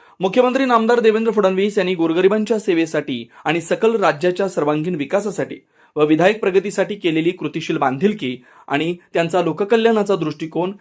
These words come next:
याला समर्पित भावनेतून ही दोन्ही शिबिरं आयोजित करण्यात आली होती,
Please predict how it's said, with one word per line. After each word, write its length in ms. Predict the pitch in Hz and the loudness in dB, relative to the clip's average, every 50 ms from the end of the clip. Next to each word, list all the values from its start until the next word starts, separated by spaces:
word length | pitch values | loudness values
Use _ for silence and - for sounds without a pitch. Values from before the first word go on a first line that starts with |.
| _ _ _ | _ _ _
याला 240 | 156 156 165 170 170 | 2 2 4 4 2
समर्पित 480 | 165 - 180 175 190 208 208 240 247 190 | 2 0 -2 0 0 0 0 -2 -4 -4
भावनेतून 580 | 180 185 175 156 160 156 160 165 170 180 175 175 - _ _ - | -2 0 0 2 2 0 0 -2 -4 -4 -6 -8 -12 _ _ -8
ही 60 | 196 | -6
दोन्ही 340 | 156 143 156 156 185 233 233 | -4 0 0 2 2 2 0
शिबिरं 320 | - - 185 175 185 190 | -2 0 2 2 4 4
आयोजित 260 | 170 147 143 143 170 170 - | 4 2 0 -2 -6 -8 -6
करण्यात 280 | - 143 127 123 117 117 | -4 -4 -4 -4 -6 -8
आली 140 | 113 117 123 | -10 -12 -12
होती, 160 | - - | -16 -18